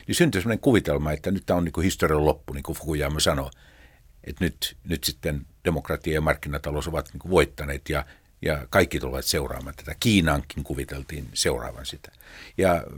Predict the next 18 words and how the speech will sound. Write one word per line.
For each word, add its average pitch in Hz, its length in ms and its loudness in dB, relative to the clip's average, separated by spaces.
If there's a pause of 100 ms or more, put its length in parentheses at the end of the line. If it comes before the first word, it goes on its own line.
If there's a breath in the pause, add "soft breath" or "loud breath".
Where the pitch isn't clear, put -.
(140)
se 147 160 4
osoittautui - 540 0
vain 95 140 -2
sitten - 400 -8 (800)
harhakuvitelmaksi. - 1500 -6 (640 soft breath)
Mut 117 160 0
ei 170 200 8
niin, 160 300 6
etteikö 92 680 0 (1300)
tietyt 120 300 4
asiat 69 300 0
olisi 67 420 -4
muuttuneet. 62 720 -8
Että - 200 -2
eihän 90 180 4
Venäjä 82 340 8
ole 76 200 6
Neuvostoliitto. - 880 -6